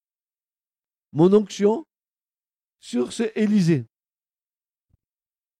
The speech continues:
Il faut le faire. Hein ? J'ai mon ministère. Je vais, ça va être difficile de,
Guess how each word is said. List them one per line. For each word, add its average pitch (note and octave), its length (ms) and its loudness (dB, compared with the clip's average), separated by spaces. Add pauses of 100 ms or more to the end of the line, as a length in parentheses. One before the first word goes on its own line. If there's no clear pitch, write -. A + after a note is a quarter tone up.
(880)
Il F2+ 60 -20
faut - 100 -16
le C#3+ 60 -12
faire. F#4 200 -18 (2250)
Hein ? F#3+ 200 -12 (240)
J'ai G#2 260 -8
mon A2 140 -6
ministère. G2+ 500 -8 (1800)
Je F2+ 120 -8
vais, A2 180 -2
ça - 240 -12
va A2 100 -6
être G#2+ 100 -6
difficile C3+ 400 -10
de, A2+ 460 -2